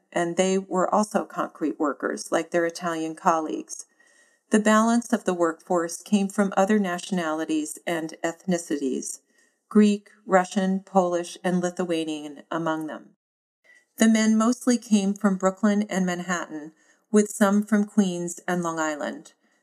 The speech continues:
For those coming from Manhattan, a special subway ran from Fourteenth Street every morning at six fifteen A M to accommodate the large number of employees needing to get to the Fifty-eighth Street station by seven o'clock,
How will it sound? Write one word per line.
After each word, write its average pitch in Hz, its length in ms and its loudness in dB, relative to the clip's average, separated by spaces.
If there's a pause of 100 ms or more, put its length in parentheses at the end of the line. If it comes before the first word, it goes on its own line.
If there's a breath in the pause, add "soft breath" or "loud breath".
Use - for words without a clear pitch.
(120)
For 247 120 6
those 226 300 2
coming 262 340 2
from 208 260 0
Manhattan, 185 800 -4
a 180 80 -6
special 208 440 0
subway 208 500 -2
ran 165 380 -4
from 175 200 -4
Fourteenth 180 600 0
Street - 460 -8
every 190 260 2
morning 165 520 -2
at 165 160 -6
six - 280 -8
fifteen 180 420 -2
A 165 160 -6
M 175 400 -4 (480 soft breath)
to 214 160 4
accommodate 220 640 0
the 170 100 -2
large 170 420 -2
number 170 280 -2
of - 200 -2
employees 170 760 -2
needing 190 380 0
to 196 120 -8
get - 240 -2
to - 100 -14
the 170 100 0
Fifty-eighth 175 640 -2
Street - 400 -4
station 190 540 -2
by 156 140 -2
seven 160 300 -4
o'clock, - 540 2